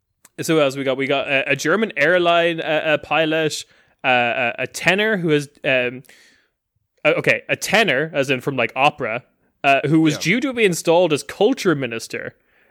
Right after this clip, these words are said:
Speaker 1: uh, when the group took over Germany. So there you go.
Speaker 2: So what you're meaning to tell me, which is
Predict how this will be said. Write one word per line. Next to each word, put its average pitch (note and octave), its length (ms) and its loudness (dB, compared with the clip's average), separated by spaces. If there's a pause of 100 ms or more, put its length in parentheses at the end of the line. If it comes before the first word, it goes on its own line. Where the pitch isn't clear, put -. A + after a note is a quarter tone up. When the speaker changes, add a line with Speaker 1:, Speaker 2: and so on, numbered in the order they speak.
(140)
Speaker 1:
uh, B2+ 220 4
when C3+ 220 0
the C3+ 80 0
group C3+ 300 -4
took - 260 -4
over B2 360 -2
Germany. A2+ 680 -8 (520)
So A2+ 420 0
there E3 240 2
you A#2+ 140 0
go. A2+ 380 -4
Speaker 2:
So A#3 480 0 (140)
what A#3 320 2
you're D4+ 140 2
meaning A#3+ 260 4
to F#3+ 80 2
tell F3 260 2
me, A2+ 200 0
which A2+ 180 0
is A#2+ 240 -2